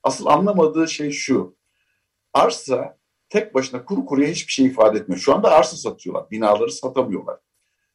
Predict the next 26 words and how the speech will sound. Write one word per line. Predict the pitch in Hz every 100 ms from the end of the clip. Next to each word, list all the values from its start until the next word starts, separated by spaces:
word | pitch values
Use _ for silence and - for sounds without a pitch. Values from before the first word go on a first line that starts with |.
| _ -
Ee, | 101 104 - _ _ -
sizin | - 143 208 247 -
o | - -
arsa | 180 240 - -
üzerine | 139 127 131 180 196
bir | 185 185
ticari | - - - 190
işletme | - - 110 - 95
kurmanız | 147 107 92 - -
lazım. | - - - _ _ _ _ _ _ _ _ -
Yani | 117 113 110
bir, | 123 - -
işte | - 110
diyelim | 123 98
ki | 113
müzik | 123 127 - -
hol | 123 -
bahsetmiştik. | 98 95 92 92 - -
Müzik | 139 -
hol | 202 185
kurmanız | - 110 95 87 -
lazım | 78 78 -
para | 87 92
kazanmanız | 85 78 - - - -
için. | - - _ _ _ _ _ _ -
Ama | 175 190 -